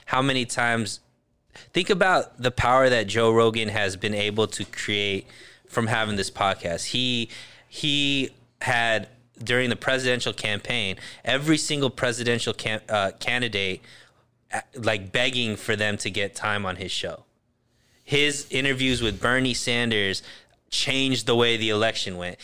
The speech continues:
His interviews with Tulsi changed the way the election went. His view on vaccines just recently became na-, international news because of his things. And he's a comedian that has this podcast,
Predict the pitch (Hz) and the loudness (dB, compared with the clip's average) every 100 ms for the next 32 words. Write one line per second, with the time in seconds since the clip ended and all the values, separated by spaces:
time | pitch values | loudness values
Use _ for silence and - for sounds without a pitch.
0 | - - 135 139 139 143 131 131 120 117 | -10 -2 -2 -2 -2 0 0 0 0 -2
1 | - 143 135 - 107 95 - - - - | -2 2 2 0 -6 -6 -12 -16 -6 0
2 | 139 143 131 131 127 123 120 113 117 113 | 0 0 0 0 2 4 2 0 -2 0
3 | 110 113 - 92 92 - 160 180 - - | 2 0 -2 -6 -6 -2 0 0 -4 -16
4 | - 120 127 190 180 117 120 110 123 143 | -12 -4 0 6 6 6 2 2 0 0
5 | - - 151 139 104 95 113 110 107 101 | -2 -4 -2 -2 -4 -2 -4 -2 -4 -4
6 | - 95 92 92 - - - _ _ 135 | -6 -6 -6 -8 -14 -20 -20 _ _ -6
7 | - 160 143 113 - _ _ - 117 135 | -2 0 0 -2 -8 _ _ -8 -2 -2
8 | - 160 175 190 160 156 165 - 139 123 | -2 -2 0 0 2 0 0 0 0 2
9 | 131 139 110 95 - - - _ 123 117 | 2 2 0 -2 -10 -18 -20 _ -6 0
10 | 127 117 - 123 113 101 - _ _ 127 | 0 0 0 2 2 0 -10 _ _ -2
11 | 143 123 165 147 104 110 107 175 165 - | -2 0 -2 -2 -2 -4 -2 -2 -4 -6
12 | 147 147 196 156 117 113 - - - 127 | -2 2 2 2 0 -2 -6 -18 -4 -2
13 | 139 147 127 - - 143 190 - 104 98 | 2 0 0 -6 0 2 2 2 0 -2